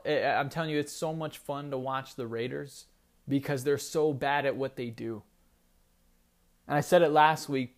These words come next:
or two weeks ago when we were talking about the Peterman. Um, people love catastrophe, right? Instinctively. It doesn't sound great. I mean, hearing that sounds like, "What did this guy just say?" This, I mean,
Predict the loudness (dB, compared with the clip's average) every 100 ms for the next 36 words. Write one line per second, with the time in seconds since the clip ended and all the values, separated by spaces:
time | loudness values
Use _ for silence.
0 | _ _ -4 -2 0 2 2 0 -4 -6
1 | -6 -6 -6 -4 -4 -4 -6 -8 -8 -10
2 | -10 -12 -14 -16 _ _ _ _ _ -12
3 | -8 -6 -8 -10 -16 _ _ -6 -4 -2
4 | -2 -2 -6 -10 -8 -8 -14 -20 -20 _
5 | _ _ _ _ -6 -6 -6 _ _ _
6 | -20 -20 _ _ -10 -8 -4 -6 -6 -10
7 | -12 _ _ _ _ 0 0 0 2 2
8 | 4 2 0 2 2 2 -2 -2 2 2
9 | 2 2 2 0 -2 -4 -2 0 0 -4
10 | _ _ -8 -6 -6 -8 -6 -6 -6 -6
11 | -6 -6 -6 -8